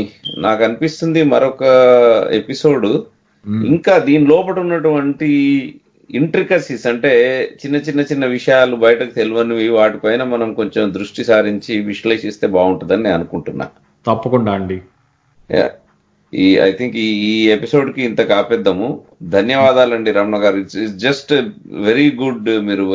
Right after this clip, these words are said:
Speaker 1: చెప్పింది. ముఖ్యంగా ఈ terror నెట్వర్క్లు గానీ, illegal కార్యకలాపాలు తగ్గటము, దేశం బాగుపడటం అన్నది దీంట్లో ఆ భయం పట్టుకున్నట్టుంది జిహాదీ వాళ్ళకి.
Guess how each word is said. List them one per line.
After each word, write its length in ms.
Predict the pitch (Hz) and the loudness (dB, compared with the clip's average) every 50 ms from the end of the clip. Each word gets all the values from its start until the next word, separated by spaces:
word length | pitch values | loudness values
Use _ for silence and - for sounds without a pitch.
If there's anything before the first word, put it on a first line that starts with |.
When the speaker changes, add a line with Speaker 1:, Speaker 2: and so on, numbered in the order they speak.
| 95 92 98 | 0 0 -2
Speaker 1:
చెప్పింది. 440 | 95 - - 92 82 73 71 - - _ _ _ _ _ _ _ _ _ - | -4 -4 -4 -4 -4 -4 -8 -10 -14 _ _ _ _ _ _ _ _ _ -8
ముఖ్యంగా 420 | 98 - - - - 151 151 151 147 143 139 | -8 -6 -2 0 0 0 2 2 2 2 0
ఈ 40 | |
terror 440 | 117 113 127 127 131 151 156 151 156 | 0 0 -2 0 2 2 2 2 2
నెట్వర్క్లు 600 | 147 143 143 - 139 135 131 127 - 127 127 123 120 | 0 0 -2 -2 0 0 0 0 -4 -6 -4 0 2
గానీ, 560 | 123 120 120 120 120 120 117 117 120 120 120 - - _ - - 107 | 2 2 2 0 -2 -2 -2 -4 -4 -6 -8 -12 -20 _ -10 -8 -4
illegal 400 | 113 131 139 135 143 135 131 - 131 | -2 0 2 2 2 0 0 0 0
కార్యకలాపాలు 760 | 123 117 120 117 - 123 117 117 117 113 113 117 113 110 110 | 0 0 0 0 0 0 2 2 0 0 0 0 0 0 0
తగ్గటము, 560 | 107 - 104 95 98 107 101 - 117 107 113 110 98 107 | 0 0 0 0 0 -2 -4 -4 -4 -4 -4 -2 -2 0
దేశం 240 | 120 127 143 135 127 123 | 0 0 -2 -2 0 2
బాగుపడటం 500 | 117 113 113 110 110 110 107 107 110 107 107 | 2 2 0 0 -2 -2 -2 -2 -2 -2 -2
అన్నది 200 | 104 104 110 120 120 107 | -4 -4 -6 -6 -4 -4
దీంట్లో 300 | 104 104 101 - 117 101 92 95 107 117 117 - _ _ _ _ _ _ _ _ _ - - - 92 104 | -4 -4 -2 0 2 4 4 4 4 0 -2 -8 _ _ _ _ _ _ _ _ _ -4 0 2 4 4
ఆ 80 | 110 101 95 101 | 4 2 0 0
భయం 200 | 110 127 139 139 131 | 0 0 0 0 -2
పట్టుకున్నట్టుంది 720 | 120 117 - - 123 117 110 92 - 98 87 85 87 95 117 151 165 120 98 | -2 -4 -4 -6 -6 -4 -4 -4 -6 -8 -8 -6 -6 -6 -6 -6 -8 -8 -6
జిహాదీ 400 | 101 101 104 107 104 101 95 95 90 90 | -4 -2 2 2 2 2 0 -2 -2 -2
వాళ్ళకి. 480 | 82 80 80 76 - 92 107 180 - | -2 -2 -4 -6 -8 -10 -10 -10 -12